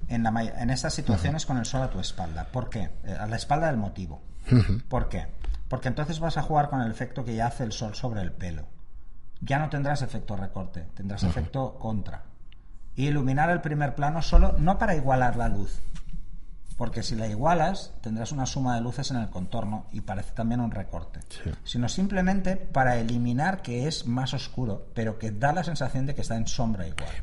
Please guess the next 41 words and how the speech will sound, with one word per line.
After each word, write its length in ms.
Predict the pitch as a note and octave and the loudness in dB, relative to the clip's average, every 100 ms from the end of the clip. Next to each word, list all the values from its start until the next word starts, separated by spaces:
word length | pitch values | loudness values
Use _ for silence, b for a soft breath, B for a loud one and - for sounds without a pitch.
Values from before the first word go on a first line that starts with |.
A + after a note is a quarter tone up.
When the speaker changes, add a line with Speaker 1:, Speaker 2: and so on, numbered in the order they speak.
| - | 2
Speaker 2:
Pero 200 | A#2+ C#3 | 4 4
estaba 380 | - - B2+ C3+ | 4 4 6 8
todo 180 | C#3+ C3 | 8 8
el 60 | |
rato, 240 | C3+ C#3 C#3+ | 8 6 6
estábamos 360 | - B2 C3 | 8 6 6
convencidos, 580 | - B2 B2+ - D3 D3+ | 6 6 8 8 10 8
o 120 | F#2+ | 6
yo 220 | F2+ F#2+ A2+ | 8 8 8
estaba 240 | - A2 | 6 4
convencido 400 | A2 G#2+ G#2+ B2 | 6 6 6 6
y 40 | |
le 60 | A#2+ | 6
decía 180 | G#2 A#2 | 6 4
a 40 | |
Machi, 220 | A#2 A#2+ A2 | 4 4 4
"No, 260 | A2+ C3 | 6 6
hay 120 | G#2+ | 4
que 280 | A#2 D3 C#3+ - | 6 6 6 4
oscurecer 480 | A#2 - G#2+ - B2 | 2 4 4 6 6
más 220 | C3 - | 6 6
el 100 | G2+ | 4
fondo 420 | - F#2+ F2 E2 | 4 4 4 2
para 200 | F#2 F#2 | 2 2
igualarlo 480 | F#2 G2+ A#2 B2+ B2 | 4 4 4 4 6
Speaker 1:
No. 100 | A#2 | 6
Speaker 2:
más", 220 | C3+ - | 4 2
y 100 | A2+ | -2
claro, 340 | - F#2+ E2+ F2 | 0 0 2 0
no 180 | F#2 | 2
Speaker 1:
No, 120 | F#2+ A#2 | 2 2
al 80 | |
Speaker 2:
es 60 | - | 0
Speaker 1:
revés, 180 | G2 A2+ | -2 -4
Speaker 2:
así, 80 | - | -2
Speaker 1:
se 40 | F#2 | -2
Speaker 2:
es 40 | |
Speaker 1:
nota 140 | G#2 A2 | -2 -2
Speaker 2:
al 40 | G2 | -2
Speaker 1:
más. 100 | E2+ | -2
Speaker 2:
revés. 400 | F2 G2 - | -2 -2 -4